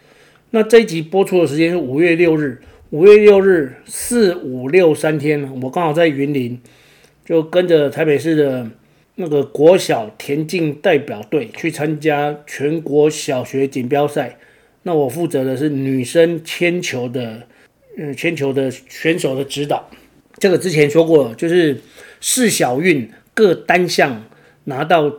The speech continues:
第一名的那个教练，就是当然的指导教练，然后他要指导那个项目的前三名，所以我负责的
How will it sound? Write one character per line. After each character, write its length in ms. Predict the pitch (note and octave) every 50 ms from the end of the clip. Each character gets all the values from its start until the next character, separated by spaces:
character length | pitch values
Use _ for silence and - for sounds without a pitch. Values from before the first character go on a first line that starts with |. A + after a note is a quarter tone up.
| - _ _ _ -
第 300 | G#3 F3+ E3 E3 F3+ F3+
一 20 |
名 260 | E3 C#3+ B2+ A#2+ A#2+ A2+
的 260 | A2+ A2+ C3 - - _ _ _ _ _ _ -
那 100 | E3+ D#3+
个 120 | C#3+ C#3+
教 240 | C#3 - F#3 D#3 C#3
练， 280 | C#3+ D3+ C3+ G#2+ G2 - - _ - - - - _ _ _ _ _ -
就 120 | - E3+
是 360 | D#3 F3 F3+ D#3+ D3 - - - _
当 260 | - F3 E3 E3+ E3+ D#3+
然 220 | C3+ A#2+ A#2 B2
的 100 | B2+ B2
指 220 | A#2+ - C#3 D3
导 160 | C#3+ B2+ G#2+ G#2+
教 220 | - C#3+ B2+ B2
练， 160 | B2 A#2+ B2 - - _ _ _ _ _ _ _ -
然 120 | C3+ C#3+
后 120 | D#3+ E3+ D#3+
他 160 | D#3+ D3+ E3+
要 100 | E3+ D#3
指 240 | D#3 - - D3+ D#3
导 200 | D#3 B2 A2 B2+
那 100 | D#3 C#3+
个 100 | C#3 C3
项 180 | - D#3+ D3
目 120 | C#3+ C3+ B2
的 100 | A#2+ A2+
前 240 | - - B2+ B2
三 160 | A2+ C3+ C3+ B2+
名， 120 | A2 - - - _ _ - - _ _ _
所 160 | - - F#3+
以 40 | G#3
我 100 | G3 E3+
负 220 | C3+ D#3 G3 F#3+ D3
责 160 | D3+ C#3+ C#3
的 260 | C#3 C#3 C3 B2+